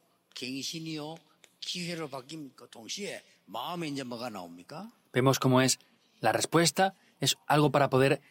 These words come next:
Speaker 2: renovarnos y es la oportunidad que Dios nos da.
Speaker 1: 예, 이때 나오는 게 감사합니다.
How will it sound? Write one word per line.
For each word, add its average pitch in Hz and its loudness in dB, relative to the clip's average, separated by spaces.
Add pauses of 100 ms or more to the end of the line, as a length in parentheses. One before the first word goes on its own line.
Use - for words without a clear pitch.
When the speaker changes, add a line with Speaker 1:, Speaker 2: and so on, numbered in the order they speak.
(160)
Speaker 2:
renovarnos 156 6
y 143 4
es 135 2
la 143 6
oportunidad 135 4
que 123 0
Dios 113 0
nos 101 -4
da. 98 -4 (840)
Speaker 1:
예, - -14 (180)
이때 196 -6
나오는 123 -8
게 190 -8 (280)
감사합니다. 80 -16